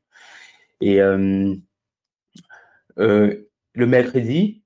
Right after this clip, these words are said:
je pense, le, le mardi aussi sur TikTok. Donc, pour ceux qui savent pas, il y aura des vidéos. Donc, euh, et cette,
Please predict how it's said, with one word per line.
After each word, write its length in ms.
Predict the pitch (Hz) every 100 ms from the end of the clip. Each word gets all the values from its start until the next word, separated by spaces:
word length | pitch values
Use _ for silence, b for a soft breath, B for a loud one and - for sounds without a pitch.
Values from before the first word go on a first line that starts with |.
| _ -
je 100 | 104
pense, 260 | 147 143
le, 140 | 117 120
le 120 | 127
mardi 360 | 127 123 120 131
aussi 380 | 120 - 123
sur 160 | 113 104
TikTok. 420 | 107 101 113 110
Donc, 220 | 101 95
pour 100 | -
ceux 140 | - 104
qui 140 | 101
savent 260 | - 101 101
pas, 300 | 104 110 107
il 60 |
y 20 | 98
aura 160 | 98
des 180 | 98 95
vidéos. 540 | 95 90 95 117 123 -
Donc, 240 | 101 -
euh, 360 | 98 101 110 - b b -
et 80 | 107
cette, 320 | 131 123